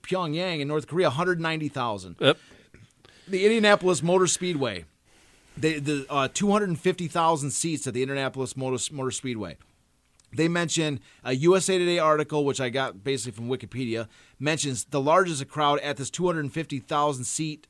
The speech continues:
Speaker 1: uh, venue. It was two hundred, or I'm sorry, three hundred and fifty thousand people in a single day for the Indy, for the Indy five hundred. Okay, so
Speaker 2: Mm-hmm.
Speaker 1: in, and according to the Washington Post, this is straight from the Washington Post, the Indy five hundred is the largest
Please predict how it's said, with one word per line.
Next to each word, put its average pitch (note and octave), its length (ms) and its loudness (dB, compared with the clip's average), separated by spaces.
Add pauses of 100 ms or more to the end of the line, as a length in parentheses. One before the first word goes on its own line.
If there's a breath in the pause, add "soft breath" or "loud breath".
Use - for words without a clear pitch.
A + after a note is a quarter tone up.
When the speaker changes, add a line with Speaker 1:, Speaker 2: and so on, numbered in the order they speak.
Speaker 1:
uh, B2 220 -4
venue. C3 500 -2
It B2+ 100 -10
was A#2 200 -4
two - 180 -6
hundred, F3+ 260 -2
or C3+ 160 -2
I'm C3 120 -4
sorry, C#3 160 -4
three E3 280 -2
hundred F3 260 -2
and D3+ 120 -2
fifty E3+ 400 -4
thousand D3+ 480 0
people B2 400 -6
in A#2 60 -6
a A2+ 60 -6
single B2 280 -6
day A2 380 -4 (320 soft breath)
for C#3+ 100 -2
the C3+ 160 2
Indy, C3+ 140 -4
for B2 240 -4
the A#2 120 -4
Indy B2 140 -4
five A2+ 280 -4
hundred. F#2 340 -8 (320 soft breath)
Okay, A#2+ 360 -4 (280 soft breath)
so D#3 200 6
Speaker 2:
Mm-hmm. A#2 180 2
Speaker 1:
in, E3 200 2
and E3+ 160 2
according G3+ 400 4
to G3 60 0
the F3+ 60 2
Washington F3 480 2
Post, C3 380 2
this E3 120 -2
is D#3 60 -2
straight F#3+ 180 0
from F3+ 100 -2
the E3 40 0
Washington D#3 260 0
Post, A#2+ 340 -2 (320 soft breath)
the B2+ 120 -4
Indy A#3 380 -2
five G3+ 360 2
hundred D#3 400 -2
is B2 180 0
the G#2+ 140 -2
largest E3 720 0